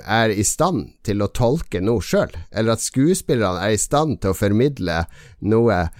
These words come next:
eller at regissøren er i stand til å formidle noe. De har pøst på med så mye musikk og så mye overforklaring hele tiden. Det er Økokrim. Jeg så at Økokrim hadde fått lest gjennom manuset. Uh, kjempebra! Det er derfor det er sånn der, eh,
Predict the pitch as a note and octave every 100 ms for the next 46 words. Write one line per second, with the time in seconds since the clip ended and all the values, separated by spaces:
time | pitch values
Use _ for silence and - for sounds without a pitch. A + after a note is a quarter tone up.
0 | - - G2+ A2+ A2+ A2 A#2 - - -
1 | G3+ D3+ F2 G2+ F#2+ C3 C3 G#2 F2+ G#2+
2 | A#2 D3 A2+ F#2 A2 G2+ - - - -
3 | D3 E3 - - C#4+ A#3+ - - F#3+ D3
4 | G#2+ - D3 D#3+ - - - A2+ C#3+ E3
5 | A#2 A2+ - G3 - G#2+ G#2+ C#3 C3 -
6 | A2+ C3 E3+ F#3 F#3 - C3 F#2+ F2+ A#2+
7 | A#2+ A2 B2+ A2 G2 B2 B2+ G2+ A2+ D#3
8 | - F3+ F3+ F#3 F3+ - _ - - C#3
9 | E3 E3 A2+ D3+ G#3 A#2 A#2+ A2+ A2+ A2+
10 | A2 B2 B2+ A#2+ C3 A2+ B2 D3+ F2+ F2+
11 | B2 D3 G3 C#4+ D4 D4 F3 D#3 E3+ G3
12 | D#3+ C#3 G#2+ - - - B2 D#3 A3 C3+
13 | A#2 A#2 A2 G#2+ G#2+ G#2 G#2 G2